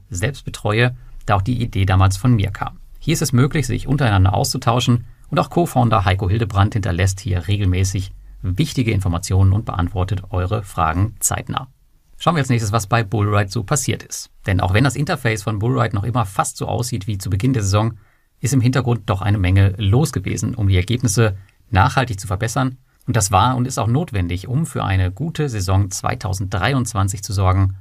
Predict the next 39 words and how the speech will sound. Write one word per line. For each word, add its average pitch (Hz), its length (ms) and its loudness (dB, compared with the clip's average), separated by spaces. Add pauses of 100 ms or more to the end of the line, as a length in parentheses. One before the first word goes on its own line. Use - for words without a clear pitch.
(360)
und 101 140 -4
weitere 110 280 0
Investoren 92 580 -4
an 117 180 0
Land 87 220 -4
zu - 100 -8
ziehen. - 300 -10 (340)
Aber 151 160 0
erstmal 98 440 0 (120)
die 156 80 -4
Neuheiten. 95 520 -6 (640)
Bullride 165 320 2
ist 117 120 -2
heute 117 180 2
deutlich 110 420 0
breiter 98 300 2
aufgestellt 98 680 -2
als 139 360 -6
zum 113 200 -2
Beginn 98 480 0
meines 95 420 4
Investments 98 480 -4
und 98 160 -4
damit 120 260 0
gibt 123 180 -4
es 107 120 -6
mehr 123 320 2
Investitionsmöglichkeiten. 127 1300 -6 (400)
Die 113 80 -2
grundlegendsten 139 760 0
Neuerungen 101 480 2
sind 117 340 -2
neben 98 280 2
neuen 92 300 4
Märkten 113 460 0
wie 90 300 -8
Schweden 104 520 -6
und 101 200 -6
Moldau, 123 520 0